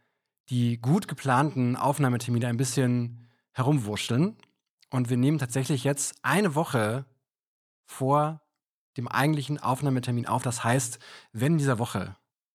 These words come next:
zwischen dem heute dreißigsten September und dem sechsten Se-, äh, De-, Dezember, wollte ich schon sagen, Oktober und dem sechsten Oktober in dieser Woche irgendwas crazy Wildes rauskommt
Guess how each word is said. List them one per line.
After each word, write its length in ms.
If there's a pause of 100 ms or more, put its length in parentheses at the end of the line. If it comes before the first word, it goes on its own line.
(160)
zwischen 320
dem 480 (680)
heute 340
dreißigsten 480
September 480 (340)
und 440
dem 500 (1120)
sechsten 320
Se-, 220
äh, 160
De-, 360 (440)
Dezember, 300
wollte 120
ich 60
schon 120
sagen, 160
Oktober 540
und 80
dem 100
sechsten 280
Oktober 260
in 80
dieser 200
Woche 260 (420)
irgendwas 480 (240)
crazy 520
Wildes 260
rauskommt 640